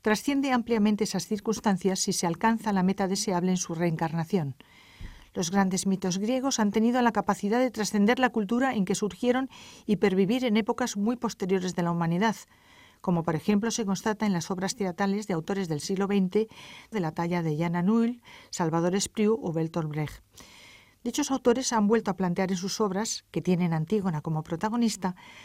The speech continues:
los grandes interrogantes sobre el mundo presentes ya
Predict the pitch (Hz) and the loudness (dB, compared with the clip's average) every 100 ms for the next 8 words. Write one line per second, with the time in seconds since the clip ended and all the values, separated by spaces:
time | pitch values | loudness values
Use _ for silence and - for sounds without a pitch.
0 | - - 190 208 277 302 277 220 202 190 | -16 -2 -2 2 0 0 0 0 0 0
1 | 202 202 - 185 180 180 214 185 196 - | 0 0 -4 -2 2 2 2 0 -2 -4
2 | 185 175 233 214 202 202 | -6 -2 0 0 0 0